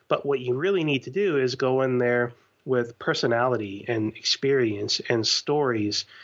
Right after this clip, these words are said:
and relatable, understandable humanity so that you can get yourself ingratiated with the team. And the best way to do that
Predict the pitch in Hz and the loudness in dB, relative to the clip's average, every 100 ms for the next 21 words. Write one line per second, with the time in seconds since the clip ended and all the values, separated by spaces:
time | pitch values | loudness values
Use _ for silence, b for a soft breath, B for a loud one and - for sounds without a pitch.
0 | B - 127 117 117 120 120 143 170 175 | B -2 0 0 0 2 2 2 0 0
1 | 151 151 143 143 B B 139 151 156 - | 0 0 0 -2 B B -2 0 0 0
2 | 151 143 143 139 139 131 - b - 131 | 0 0 0 0 2 0 -2 b -2 0
3 | 117 135 131 - 107 - - b b b | 2 2 0 -2 -6 -10 -16 b b b
4 | 156 127 131 139 147 165 131 127 123 120 | -2 0 0 -2 0 0 2 4 2 0
5 | - _ - 151 156 143 135 131 - 135 | -8 _ -2 -2 0 0 2 2 2 2
6 | 127 127 117 113 127 127 - 123 120 110 | 2 2 0 2 2 2 2 2 2 2
7 | 113 113 - - - 202 - - - _ | 0 -2 -8 -10 -2 0 0 -6 -20 _
8 | b b b b b 139 131 113 170 180 | b b b b b 0 0 0 0 0
9 | - 180 156 131 131 156 185 202 - | 0 0 0 0 0 2 2 0 -4